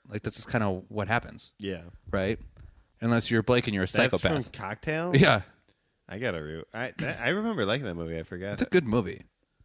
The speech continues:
Speaker 2: They don't end up together at the end? No,
Speaker 1: Uh,
Speaker 2: they
Speaker 1: they do.
Speaker 2: do.
Speaker 1: This is during when he was,
Speaker 2: Oh, when
Speaker 1: uh,
Speaker 2: they almost break up?
Speaker 1: No, this is not with Elizabeth Shue. This is with a different girl.
Speaker 2: Oh, yeah, yeah, yeah.
Speaker 1: Yeah, when he's kinda like the side piece.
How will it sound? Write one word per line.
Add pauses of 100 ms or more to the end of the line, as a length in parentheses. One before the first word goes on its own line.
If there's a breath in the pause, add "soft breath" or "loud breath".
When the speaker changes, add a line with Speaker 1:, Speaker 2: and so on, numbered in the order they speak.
(260)
Speaker 2:
They
don't
end
up
together
at
the
end? (560)
No,
Speaker 1:
Uh,
Speaker 2:
they
Speaker 1:
they
do.
Speaker 2:
do.
Speaker 1:
This
is
during
when
he
was,
Speaker 2:
Oh,
when
Speaker 1:
uh,
Speaker 2:
they
almost
break
up? (240)
Speaker 1:
No,
this
is
not
with
Elizabeth
Shue.
This
is
with
a
different
girl.
Speaker 2:
Oh,
yeah,
yeah,
yeah.
Speaker 1:
Yeah,
when
he's
kinda
like
the
side
piece.